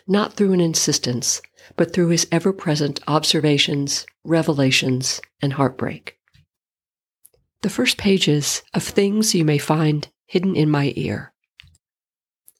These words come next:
Palestine A to Z. A. An apple that fell from the table on a dark evening when man-made lighting flashed through the kitchen,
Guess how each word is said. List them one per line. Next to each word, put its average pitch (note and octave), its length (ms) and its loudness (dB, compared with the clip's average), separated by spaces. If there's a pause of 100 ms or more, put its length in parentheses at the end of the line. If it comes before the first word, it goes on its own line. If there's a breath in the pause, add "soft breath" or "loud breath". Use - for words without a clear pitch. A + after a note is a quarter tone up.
(160)
Palestine E3+ 840 2 (240)
A D#3+ 280 2
to - 200 0
Z. A#2 480 0 (1800)
A. C3 400 2 (640 soft breath)
An F#3 160 2
apple G#3 340 2
that A3 180 -2
fell E3 320 2
from D#3 200 0
the D3 100 4
table C3+ 520 2
on C#3+ 120 2
a C#3 80 2
dark D#3 380 0
evening C3+ 520 -2 (460 soft breath)
when D3+ 200 2
man-made E3+ 640 2
lighting C3 420 2
flashed C#3+ 680 -2
through D#3 160 0
the D#3+ 80 2
kitchen, C3 580 -2